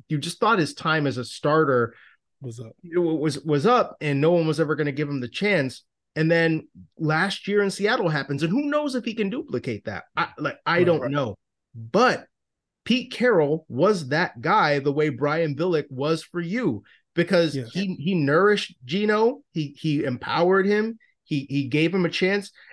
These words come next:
Speaker 1: and now look at what, look at what they got for him right now. Okay,
Speaker 2: Right.
Speaker 1: they resisted the urge to trade D K Metcalf and or Tyler Lockett,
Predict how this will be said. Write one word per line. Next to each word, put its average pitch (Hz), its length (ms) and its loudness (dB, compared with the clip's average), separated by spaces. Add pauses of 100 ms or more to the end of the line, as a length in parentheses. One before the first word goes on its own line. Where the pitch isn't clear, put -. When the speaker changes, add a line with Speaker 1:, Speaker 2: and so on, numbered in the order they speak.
Speaker 1:
and 202 140 -2
now 415 180 4
look 220 220 4
at 139 100 2
what, 156 140 -6 (100)
look 262 380 0
at 466 100 4
what 440 160 2
they 415 140 4
got 208 480 -2
for 175 120 2
him 135 240 0
right 113 240 -4
now. 95 360 -10 (260)
Okay, 208 220 2
Speaker 2:
Right. 117 220 -8
Speaker 1:
they 180 180 2
resisted 175 640 2
the 190 160 2
urge 180 380 2
to 151 100 -2
trade 156 500 0
D 165 200 -4
K 156 200 0
Metcalf 143 600 -2 (100)
and 143 280 -2
or 147 280 2
Tyler 143 400 -2
Lockett, 143 440 -2